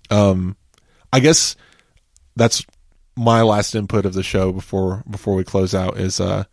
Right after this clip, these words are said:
I, I've said it before on Apple Insider. Anyone who's listened will, will have heard me rant on this forever,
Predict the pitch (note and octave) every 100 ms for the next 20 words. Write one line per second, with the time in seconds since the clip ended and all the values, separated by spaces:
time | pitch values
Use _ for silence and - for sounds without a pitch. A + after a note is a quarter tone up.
0 | _ _ _ _ _ G#2+ F#2+ A2+ B2+ A2+
1 | - A#2+ A2 G2+ G#2+ G2 G#2 G2+ G2+ F#2+
2 | F#2+ G2+ G#2 G2+ - G2+ F#2+ G2 F#2+ A2
3 | G2+ - G#2 G2 F#2+ G2 G2 G2 F#2 -
4 | - - - A#2 C3